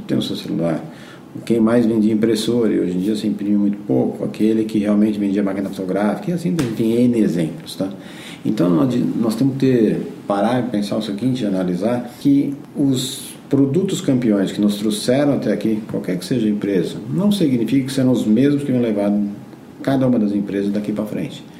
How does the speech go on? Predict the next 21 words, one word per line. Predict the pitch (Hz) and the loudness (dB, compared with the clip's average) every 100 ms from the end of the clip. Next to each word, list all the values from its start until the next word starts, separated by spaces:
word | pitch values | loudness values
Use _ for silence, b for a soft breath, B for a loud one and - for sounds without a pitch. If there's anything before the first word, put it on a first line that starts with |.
| B B B | B B B
Então | - | 0
é | |
necessário | 139 139 120 113 101 | 2 2 2 2 2
você | 92 92 - 101 | 2 -2 0 0
avaliar | 92 92 92 90 87 - - | 2 2 2 2 2 0 -4
o | |
seu | - 110 | -4 -4
portfólio | 104 107 - - 107 151 170 | -2 -4 -4 -4 -2 0 0
e | |
ver | 123 | 0
aquilo | 95 - 110 | -2 0 0
que | 104 | 0
faz | 95 | -2
sentido | - 95 - 120 110 | -2 -6 -2 0 2
nesse | 101 - | 0 0
momento | 95 90 95 - | 0 0 0 -2
que | |
nós | 95 | -6
estamos | - 104 127 | -4 -2 0
vivendo | 139 160 202 B B B B B B | 0 0 -2 B B B B B B
e | - 214 214 208 | 2 4 4 0